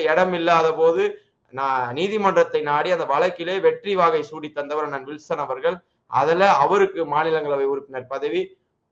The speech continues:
பொதுவா இவங்களா சித்தரிக்கிறது என்னன்னா, திமுகல குடும்பத்துக்கு தான் வாய்ப்பு,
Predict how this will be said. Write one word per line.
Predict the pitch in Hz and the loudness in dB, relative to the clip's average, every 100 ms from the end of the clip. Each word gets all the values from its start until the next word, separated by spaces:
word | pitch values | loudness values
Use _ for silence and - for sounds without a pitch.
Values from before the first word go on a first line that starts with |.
| - | -8
பொதுவா | 160 196 233 233 | -2 4 8 8
இவங்களா | 208 190 196 | 6 4 2
சித்தரிக்கிறது | 196 196 208 185 175 156 147 | 0 -2 -4 -2 0 0 -2
என்னன்னா, | 156 139 151 165 131 117 - _ | -6 -6 -4 -4 -4 -10 -20 _
திமுகல | - 240 254 233 - 151 143 160 151 127 | -6 -2 0 0 0 0 2 2 0 -2
குடும்பத்துக்கு | - 220 226 226 175 160 | -4 0 2 0 0 -2
தான் | 165 151 | 0 0
வாய்ப்பு, | 139 147 - 131 | -2 -4 -8 -8